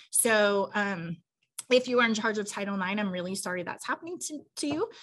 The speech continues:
If you are not in charge of Title nine, find the person on your campus who's in charge of Title nine and say, "Hey, I'm really sorry they pushed that deadline back. I know it's gonna be a lot of stress for you." So that's in the news.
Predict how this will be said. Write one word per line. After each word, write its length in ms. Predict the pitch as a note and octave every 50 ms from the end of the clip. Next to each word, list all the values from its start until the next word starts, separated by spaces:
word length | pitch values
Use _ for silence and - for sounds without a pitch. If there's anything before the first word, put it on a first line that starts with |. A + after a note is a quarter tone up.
| - - - _
If 160 | - A#3 A#3
you 100 | B3+ A#3+ A3+
are 60 | G#3
not 200 | G3+ A3+ D#4+ G4+
in 100 | F#4+ D#4+
charge 220 | C4 - C#4 A#3 A3+
of 100 | G#3+ G#3+
Title 300 | - - G#3+ G#3 G#3 G#3
nine, 300 | G3+ G3 G3+ G3+ G3 -
find 360 | - - A#3+ B3+ E4 G4 F#4+
the 80 | E4
person 320 | - - C#4 C4+ - - B3
on 160 | A#3 A3+ A3
your 120 | G#3 G3
campus 360 | - - B3 A#3 A#3+ F#3+ - -
who's 200 | G#3 G#3 F3+ F#3+
in 80 | F#3
charge 240 | - - F#3 F3+ E3+
of 120 | F#3 E3+
Title 240 | - - F3+ F3 F3+ F3+
nine 260 | E3+ E3 E3+ E3+ E3+
and 140 | - F#3 E3+
say, 260 | - F3+ F3 F3 F3
"Hey, 240 | F3 - A#3+ A3 G#3
I'm 100 | G#3 G3+
really 220 | F#3 F3+ F3+ F#3
sorry 240 | E3+ - E3+ E3+ E3+
they 120 | E3 E3
pushed 260 | D#3+ _ F3 - -
that 140 | - E3 -
deadline 360 | - D#3+ D#3 D#3+ E3 E3 D#3+
back. 260 | - E3 D#3+ D#3+ - -
I 60 | F3+
know 160 | F3 E3+ E3+
it's 140 | - - -
gonna 180 | - - E3+ E3
be 140 | E3 D#3 E3
a 60 | D#3
lot 160 | - - -
of 100 | D3 -
stress 280 | - - - - - -
for 160 | _ - -
you." 140 | - - - _ - _ - - - - - -
So 220 | _ - E3+ E3+ E3+
that's 320 | F3 G#3+ A3+ - - -
in 80 | A3+ A3
the 40 |
news. 480 | G#3 G3+ F#3+ F#3 F#3 F#3 F#3 F#3 - -